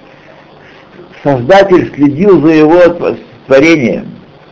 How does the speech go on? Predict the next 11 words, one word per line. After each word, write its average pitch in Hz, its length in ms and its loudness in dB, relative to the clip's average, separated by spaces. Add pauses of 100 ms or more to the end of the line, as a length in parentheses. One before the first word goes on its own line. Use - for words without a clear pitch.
(460)
и 131 120 -4
со 170 120 0
способностью 202 1000 0
исполнять 185 640 0
его 185 280 4
волю, 180 600 2 (200)
волю 196 460 2
не 139 100 -2
просто 190 400 0 (920)
царя 175 260 2
царей, 190 680 0